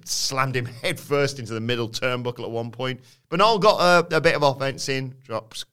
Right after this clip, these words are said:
drop kicks, kicks, inverted atomic drop, Russian leg sweep, clothesline off the ropes. But in the end, uh, they hit a sort of double team elevated D D T on Bernal, which was that Lorcan and Birch's finisher.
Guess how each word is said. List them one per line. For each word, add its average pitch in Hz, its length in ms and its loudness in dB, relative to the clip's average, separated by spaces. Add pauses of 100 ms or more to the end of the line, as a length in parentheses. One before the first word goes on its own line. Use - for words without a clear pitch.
drop 135 240 -4
kicks, - 420 -2 (200)
kicks, 147 460 -2
inverted 117 380 0
atomic 113 340 -6
drop, 117 240 -4
Russian 120 280 -6
leg 110 200 -4
sweep, 113 240 -8
clothesline 113 420 -4
off 104 140 -6
the 101 100 -8
ropes. 104 380 -4 (280)
But 117 180 2
in 117 100 0
the 101 100 -2
end, 90 300 -4 (240)
uh, 90 140 -4
they 95 140 -2
hit 101 220 -4
a 95 180 -4
sort - 220 -10
of 82 80 -20
double 135 280 -2
team 123 400 -4 (260)
elevated 120 580 -2
D 113 220 -4
D 107 160 -6
T 107 440 -6 (240)
on 127 260 -2
Bernal, 92 600 -6 (100)
which 120 220 -12
was 131 460 -2 (540)
that - 100 -12
Lorcan 185 340 -4
and 175 100 -6
Birch's 185 420 -8
finisher. 208 520 -10